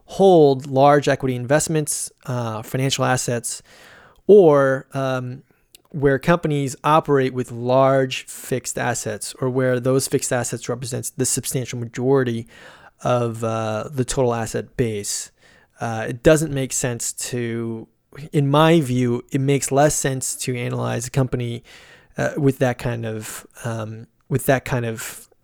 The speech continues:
asset makeup. And the reason is because book value, oftentimes, it's not going to be reflective of economic reality. Quick example, the one I just talked about regarding, um, um,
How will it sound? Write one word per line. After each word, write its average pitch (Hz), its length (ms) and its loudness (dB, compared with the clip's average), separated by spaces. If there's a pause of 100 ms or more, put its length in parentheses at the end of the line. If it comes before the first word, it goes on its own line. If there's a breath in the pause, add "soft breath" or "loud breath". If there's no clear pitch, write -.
(140)
asset 135 400 0
makeup. 127 520 -6 (500)
And 151 100 2
the 147 60 6
reason 233 260 4
is 190 120 2
because 143 440 4
book 196 220 0
value, 139 540 4
oftentimes, 165 840 -2 (680 loud breath)
it's - 140 -10
not 160 400 2
going 151 320 0
to 151 100 -6
be 135 120 -2
reflective 127 680 -2
of 117 320 -4
economic 120 500 -4
reality. 123 640 0 (260)
Quick - 560 4
example, 139 520 0
the 117 140 -8
one 131 220 0
I 135 80 2
just 127 260 -4
talked 147 240 2
about 120 180 0
regarding, 120 480 -2
um, 120 380 -4 (420)
um, 113 380 -8